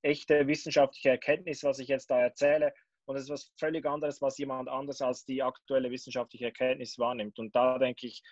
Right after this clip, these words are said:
hat sich das schon etwas zugespitzt. Das ist nicht nur unterschiedliche Wahrnehmungen, sondern wirklich auch eine unterschiedliche Realität. Also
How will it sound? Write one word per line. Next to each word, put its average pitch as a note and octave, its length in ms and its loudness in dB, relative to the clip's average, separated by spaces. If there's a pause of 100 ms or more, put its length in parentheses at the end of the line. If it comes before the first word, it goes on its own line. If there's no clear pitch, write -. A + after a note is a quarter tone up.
(220)
hat A#2 100 -4
sich - 140 -14
das B2+ 120 2
schon B2+ 140 -2
etwas B2 280 -2
zugespitzt. - 720 -8
Das A#2 120 2
ist - 100 -6
nicht C3 220 -2
nur C3 200 4 (220)
unterschiedliche B2+ 580 0
Wahrnehmungen, C#3 600 4
sondern B2 240 0
wirklich C3 320 -2
auch A#2+ 140 2
eine B2 180 0
unterschiedliche B2+ 640 -2
Realität. A2+ 720 4
Also A2+ 220 2